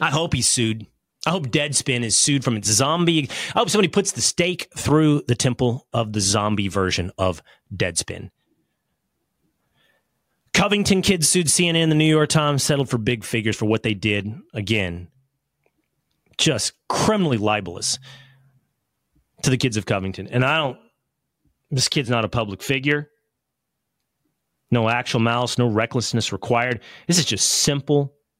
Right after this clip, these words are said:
libel. This is defamation. Sue what's left of the zombie version of Deadspin.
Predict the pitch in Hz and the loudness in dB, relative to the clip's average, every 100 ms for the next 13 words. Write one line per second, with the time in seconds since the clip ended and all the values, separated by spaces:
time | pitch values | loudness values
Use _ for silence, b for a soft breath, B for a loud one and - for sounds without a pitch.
0 | _ _ _ _ _ _ _ _ _ _ | _ _ _ _ _ _ _ _ _ _
1 | - 107 110 101 92 101 160 110 90 131 | 0 2 2 -2 -6 -2 0 0 -2 -2
2 | 120 127 110 95 - 98 98 _ _ _ | -2 0 -2 -2 -4 -8 -12 _ _ _
3 | _ _ _ _ _ _ _ _ - - | _ _ _ _ _ _ _ _ 0 2
4 | - 247 240 156 - 135 127 120 107 110 | 4 4 4 4 4 2 0 0 2 4
5 | 110 107 95 98 95 92 B B B B | 2 2 2 0 0 -2 B B B B
6 | B _ 117 95 95 90 - 87 | B _ -2 0 -2 -4 -8 -12